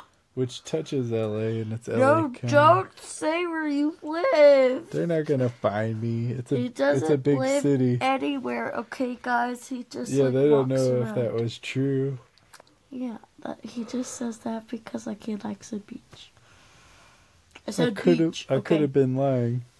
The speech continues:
Speaker 1: Bitches, bitches, bitches, bitches, bitches.
Speaker 2: Okay, you're not saying that.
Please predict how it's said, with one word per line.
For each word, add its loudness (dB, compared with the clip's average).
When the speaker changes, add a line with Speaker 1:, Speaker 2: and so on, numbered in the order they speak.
Speaker 1:
Bitches, 4
bitches, 4
bitches, 4
bitches, 4
bitches. 2
Speaker 2:
Okay, 0
you're -2
not -2
saying -8
that. -18